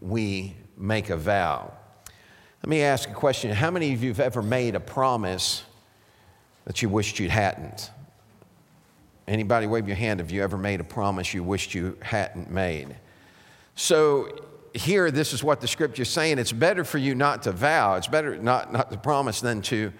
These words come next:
promise and not be able to, or to vow and then not fulfill it.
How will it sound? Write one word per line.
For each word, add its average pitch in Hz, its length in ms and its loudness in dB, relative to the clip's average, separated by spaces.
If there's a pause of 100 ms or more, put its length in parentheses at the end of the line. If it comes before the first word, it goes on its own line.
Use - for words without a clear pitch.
(360)
promise 135 400 4
and 110 140 0
not 120 240 2
be 120 120 0
able 110 300 2
to, 117 160 0
or 110 180 2
to 98 260 -4
vow 131 420 2
and 110 260 0
then 113 140 0
not 117 280 0
fulfill 147 480 0
it. 80 140 -6